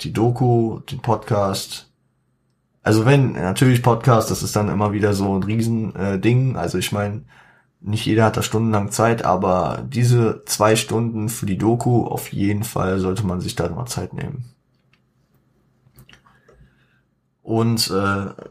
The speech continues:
weil wir natürlich immer über Hip-Hop geredet haben, ähm, Floor Seats zwei von A$ap Ferg, eine Empfehlung. Genau.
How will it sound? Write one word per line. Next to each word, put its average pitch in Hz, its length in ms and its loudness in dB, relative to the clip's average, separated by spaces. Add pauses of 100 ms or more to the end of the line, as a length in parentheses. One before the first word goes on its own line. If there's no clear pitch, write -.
(200)
weil 110 460 4
wir 104 300 -2
natürlich 107 500 -2
immer 107 360 2
über 95 260 2
Hip-Hop 101 360 0
geredet 101 440 -2
haben, 95 540 0
ähm, 87 640 -2 (1200)
Floor 101 320 2
Seats - 440 -2
zwei 101 580 0 (320)
von - 180 -2
A$ap - 320 -2
Ferg, 95 320 2
eine 95 100 0
Empfehlung. 101 680 0 (2000)
Genau. 101 420 2